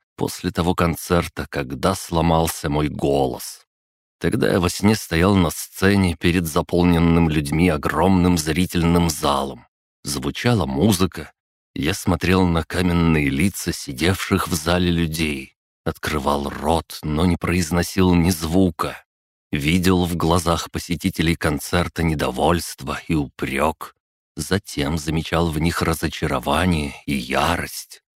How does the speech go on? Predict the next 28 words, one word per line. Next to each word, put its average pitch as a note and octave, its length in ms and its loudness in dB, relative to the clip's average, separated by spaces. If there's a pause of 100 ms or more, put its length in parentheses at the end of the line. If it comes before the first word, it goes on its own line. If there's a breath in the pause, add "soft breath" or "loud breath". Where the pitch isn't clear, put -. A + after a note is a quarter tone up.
(360)
Раскрывал D2+ 720 -2
рот, D#2+ 320 0
будто D#2+ 380 -2
выброшенная E2+ 880 4
на E2+ 140 4
берег D#2+ 380 0
рыба. E2+ 600 2 (420)
Молчал. C#2+ 1080 -4 (1000)
Я G#2+ 240 2
оперся G2 420 -2
локтями E2 520 0
о D2 40 -4
столешницу D2+ 840 -4
парты. - 500 -4 (680)
Сегодня F#2 440 2
я F2+ 80 0
снова A2 420 0
проснулся - 640 -2
в - 60 -10
холодном F2 580 2
поту, A2+ 400 -4
когда G2 400 -2
понял F#2 400 2
во D#2 100 0
сне, D#2+ 600 -4
мой D#2+ 300 2
голос E2+ 640 0
исчез. - 800 -8